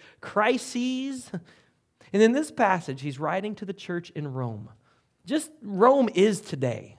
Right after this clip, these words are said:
It is the world in which we live, if you didn't know that. We've never outgrown Rome.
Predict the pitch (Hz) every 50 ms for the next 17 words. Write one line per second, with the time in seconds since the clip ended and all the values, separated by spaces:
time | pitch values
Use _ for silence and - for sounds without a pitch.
0 | _ - 196 202 208 233 262 262 196 180 185 160 143 147 151 143 139 127 135 131
1 | - - 135 123 120 127 127 123 127 127 - 131 127 131 135 131 123 123 113 110
2 | 110 113 107 107 95 76 120 135 151 190 190 202 - 151 151 - 139 120 120 135
3 | 139 139 131 127 117 113 113 123 127 139 160 170